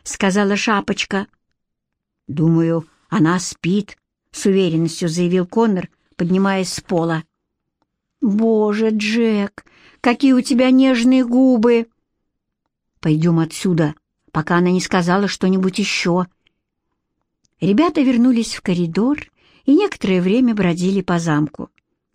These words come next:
Все залы походили один на другой. Найти среди них корзиночную комнату было невозможно.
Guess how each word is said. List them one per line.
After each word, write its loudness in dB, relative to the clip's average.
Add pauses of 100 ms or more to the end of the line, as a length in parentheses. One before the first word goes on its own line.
(360)
Все 2
залы 2
походили 0
один 2
на 0
другой. -2 (880)
Найти 2
среди 0
них 4
корзиночную 2
комнату 2
было 2
невозможно. 0